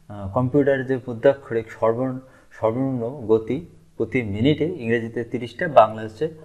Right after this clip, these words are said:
পঁচিশটা থাকতে হবে। এবং পঞ্চম যে জিনিসটা থাকতে হচ্ছে ওয়ার্ড প্রসেসিং এবং মেইল পাঠাপাঠি, যে ক-, ফ্যাক্স পরিচালনার দক্ষতা বা অভিজ্ঞতা, এই বিষয়টাতে আপনার দক্ষতা থাকতে হবে। তৃতীয় যে, আহ,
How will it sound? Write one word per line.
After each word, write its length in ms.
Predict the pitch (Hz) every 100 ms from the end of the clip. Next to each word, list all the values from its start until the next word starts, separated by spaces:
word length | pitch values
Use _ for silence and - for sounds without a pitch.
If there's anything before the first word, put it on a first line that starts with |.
| - -
পঁচিশটা 480 | 120 135 - 180 220 - _ _ _ _ - _ _ -
থাকতে 340 | 117 - -
হবে। 240 | 95 95 - - -
এবং 240 | 110 113 117 -
পঞ্চম 420 | 139 139 147 117
যে 120 | 107
জিনিসটা 300 | 104 104 -
থাকতে 220 | 120 -
হচ্ছে 120 | 135
ওয়ার্ড 320 | 151 110 123 -
প্রসেসিং 400 | 131 - 131 190
এবং 180 | 139 113
মেইল 480 | 104 113 135 139 135 - - - - -
পাঠাপাঠি, 520 | 110 127 120 120 151 - -
যে 80 | 113
ক-, 500 | 110 110 110 101 110 107
ফ্যাক্স 320 | - 120 - -
পরিচালনার 400 | 120 117 117 113
দক্ষতা 460 | 107 101 117 156 - - - -
বা 60 | 104
অভিজ্ঞতা, 500 | 98 98 113 160 - -
এই 100 | 110
বিষয়টাতে 560 | 110 113 120 147 202 190
আপনার 300 | 120 113 98
দক্ষতা 300 | 104 - 107
থাকতে 320 | 101 92 95
হবে। 160 | 92 - - - - - _ _ _ _ _ _
তৃতীয় 380 | 143 151 175 165
যে, 160 | 156 147
আহ, 300 | 135 123